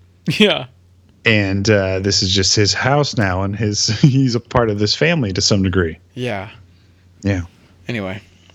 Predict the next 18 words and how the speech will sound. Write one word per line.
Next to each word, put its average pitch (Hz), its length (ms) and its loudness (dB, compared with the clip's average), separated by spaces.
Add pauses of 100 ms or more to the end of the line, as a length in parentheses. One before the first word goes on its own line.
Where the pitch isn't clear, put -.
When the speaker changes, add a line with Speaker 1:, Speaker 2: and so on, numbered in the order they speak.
(220)
Speaker 1:
um, 131 520 -4 (180)
so 156 200 0
Cooper 190 360 -4
visits 160 760 -2 (560)
Dead 151 300 -2
Dog 139 320 -2
Farm. 104 560 -8 (840)
Uh, 123 600 0
okay, 160 240 2
so 160 160 -4
sh-, 151 120 -4
the 165 180 0
real 180 200 0
estate 143 300 0
agent 120 280 -2
explains 110 480 -8
it. 101 140 -8
So 123 360 -4